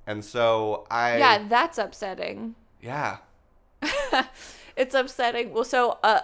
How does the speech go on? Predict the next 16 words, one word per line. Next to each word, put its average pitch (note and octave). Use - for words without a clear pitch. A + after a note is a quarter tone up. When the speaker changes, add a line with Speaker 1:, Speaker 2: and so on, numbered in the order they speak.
Speaker 2:
another A#3+
upsetting G3
thing F#3+
about, F3+
um, F3
always F3
in F3
an E3+
election E3+
year, E3
like, D#3+
watching E3+
politics F3
unfold F3+
is, G3
like, F3